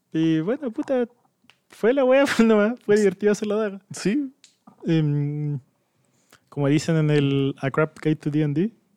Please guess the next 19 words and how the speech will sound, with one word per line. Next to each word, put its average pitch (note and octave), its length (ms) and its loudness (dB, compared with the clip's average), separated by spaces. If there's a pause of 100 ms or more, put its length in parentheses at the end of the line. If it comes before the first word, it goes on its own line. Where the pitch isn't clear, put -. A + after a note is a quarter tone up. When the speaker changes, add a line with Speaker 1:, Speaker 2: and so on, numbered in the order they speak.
(200)
Speaker 1:
en D3+ 80 -8
el D3 60 -6
de C#3 80 -4
Dungeon D#3 300 0
Master, E3 340 -4 (680)
bueno, G3 380 -2 (960)
entonces G3 300 -4
la F3+ 80 -2
próxima G3+ 300 0
vez G#3 120 0
tomáis G3+ 280 -4
tu A3 100 -8
wea G3+ 200 -2
y A3+ 80 -2
volví G3+ 260 -2
a - 20 0
intentarlo, A3 480 -6
weón. C#3 300 -12 (480)
Speaker 2:
Exactamente. C3 680 -6